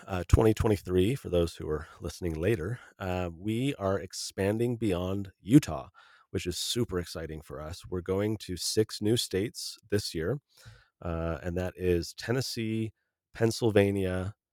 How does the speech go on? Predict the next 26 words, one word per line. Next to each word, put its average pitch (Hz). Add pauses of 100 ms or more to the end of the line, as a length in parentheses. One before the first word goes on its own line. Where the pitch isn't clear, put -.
(380)
Colorado, 92 (460)
Texas, - (500)
Arizona, 87 (160)
and 82
Michigan. 76 (760)
Um, 80
and 90
so -
the 90
goal 113
eventually 98
is 82
to -
have 92
this 95
be 92
a 82
fully 101
national 87
program. 87
We 104
wanna 87
be 85
in 78
every 101
state. 71